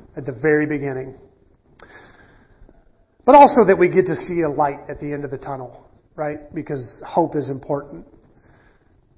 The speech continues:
But this year is a little different than most years at O T C C because this year many of us are on a journey of repentance toward Easter. And wouldn't it be so easy to sit here and, and basically play the role of Adam,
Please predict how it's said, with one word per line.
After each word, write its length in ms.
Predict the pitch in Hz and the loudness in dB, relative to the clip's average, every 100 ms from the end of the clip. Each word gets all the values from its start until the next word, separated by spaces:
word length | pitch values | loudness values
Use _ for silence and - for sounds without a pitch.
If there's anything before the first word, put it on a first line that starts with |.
| _ - | _ -12
But 100 | 147 | 0
this 240 | 220 - | 0 4
year 120 | 226 | 4
is 80 | 202 | 4
a 20 | |
little 220 | 196 185 170 | 6 4 4
different 400 | 190 180 156 - - - _ _ _ - | 4 2 -6 -8 -20 -20 _ _ _ -10
than 200 | 156 156 | -6 -2
most 320 | 165 165 165 | 2 0 0
years 220 | 170 151 | -4 -4
at 80 | 147 | -4
O 120 | 147 | -6
T 160 | - 151 | -6 -10
C 180 | 143 143 | -10 -12
C 320 | - 143 139 | -12 -12 -12
because 680 | 135 143 160 151 131 - - _ _ _ _ _ _ _ - | -12 -8 -4 -4 -6 -12 -20 _ _ _ _ _ _ _ 0
this 200 | 196 196 | 0 2
year 140 | 196 | 0
many 340 | 165 170 180 180 | 0 2 4 4
of 100 | 165 | 4
us 240 | 160 - | 0 -2
are 120 | 170 | -2
on 200 | 160 151 | -2 -2
a 60 | 131 | -4
journey 320 | 156 165 156 | -2 0 -2
of 80 | 143 | -4
repentance 680 | 147 156 143 156 147 - - _ _ - - - - - _ | -6 -8 -10 -12 -18 -20 -20 _ _ -20 -20 -20 -20 -20 _
toward 220 | 160 143 | -6 -6
Easter. 400 | 135 135 151 147 _ _ _ _ _ _ _ _ _ _ _ _ _ _ _ - _ _ - _ _ 170 | -6 -12 -16 -20 _ _ _ _ _ _ _ _ _ _ _ _ _ _ _ -20 _ _ -20 _ _ 2
And 120 | 175 | 6
wouldn't 200 | 220 208 | 6 4
it 20 | |
be 100 | 202 | 0
so 340 | - 214 196 202 | 0 4 6 6
easy 360 | 202 196 170 170 | 4 0 2 2
to 120 | 156 | 0
sit 240 | - 190 | 0 -2
here 340 | 151 175 175 175 | 0 0 2 2
and, 260 | 156 156 | 0 -6
and 260 | 151 147 131 | -10 -10 -4
basically 560 | 170 180 185 - 165 | 0 0 -2 -4 -6
play 280 | 147 - 170 | -6 -4 -2
the 100 | 165 | -2
role 280 | 151 160 160 | 0 0 0
of 80 | 147 | 0
Adam, 480 | 151 156 143 143 | 0 0 -2 -6